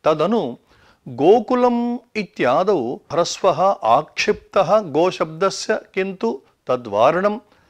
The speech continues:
ततः नावीभावदतोऽन्तु पञ्चम्याः इति सूत्रार्थविचारः कृतः।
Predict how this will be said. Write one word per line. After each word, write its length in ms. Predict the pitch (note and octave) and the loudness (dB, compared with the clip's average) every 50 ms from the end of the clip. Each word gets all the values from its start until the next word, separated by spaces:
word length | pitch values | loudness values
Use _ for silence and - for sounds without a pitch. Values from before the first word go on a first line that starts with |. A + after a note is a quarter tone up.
| _ _ | _ _
ततः 460 | - D#3+ D#3+ - - A3 - D3 G3 - - _ _ _ _ _ _ _ | 2 2 2 2 0 0 0 -2 -2 -2 -4 _ _ _ _ _ _ _
नावीभावदतोऽन्तु 1200 | - B2 C3 E3 G#3+ B3+ B3 A#3+ A#3 A3 E3 F#3+ G3+ G3+ F#3+ E3 D#3+ D3 D3 A3 A3 G#3+ G3 G3+ G3 | 2 4 4 4 4 2 0 -2 -2 0 2 2 2 2 2 0 -4 -2 0 0 0 0 -2 -4 -4
पञ्चम्याः 1040 | F3+ F#3 F#3 E3+ - G#3 F3+ F3 E3+ E3+ E3 D#3 D3 B2 D3 D3+ D3 C#3+ C#3+ - D3+ | -4 -4 -6 -6 -8 -8 -6 -6 -6 -4 -2 -2 -2 0 0 0 0 0 -2 -2 -6
इति 140 | D3 D#3 D3+ | -8 -10 -10
सूत्रार्थविचारः 1040 | - D#3+ D3+ C#3+ - - D3 C#3 C3+ B2+ A#2 C3+ C3 B2+ A#2+ B2 - B2+ B2 B2 | -8 -8 -8 -6 -4 0 0 0 0 0 -4 -6 -8 -8 -8 -4 -4 -2 -2 -2
कृतः। 500 | A#2+ - _ - B2 B2 - D#3+ C#3+ G#3 | -6 -10 _ -14 -10 -4 -4 -2 0 -2